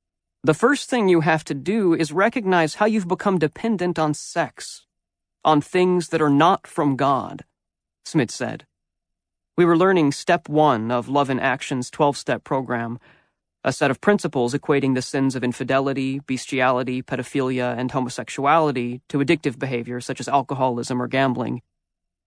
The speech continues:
a kind of Alcoholics Anonymous for what counselors referred to as our sexual deviance. Sitting alone with him just hours before in his office,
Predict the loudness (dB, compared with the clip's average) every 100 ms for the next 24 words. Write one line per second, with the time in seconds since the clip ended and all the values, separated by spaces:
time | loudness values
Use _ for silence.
0 | _ -4 2 4 4 2 2 0 2 0
1 | 0 -2 -2 -2 2 4 4 0 -4 -10
2 | -8 -4 -4 -2 -2 -2 -6 -6 -6 -6
3 | -2 -2 -2 -4 -2 -2 -4 -4 -6 -10
4 | -6 -6 -4 -6 -4 -2 -2 0 -2 -4
5 | -10 -14 -18 _ _ _ _ _ _ _
6 | _ _ _ -2 2 4 6 6 2 0
7 | -4 -6 -6 0 2 2 -2 -8 -4 0
8 | 0 -2 0 0 0 -4 -8 -10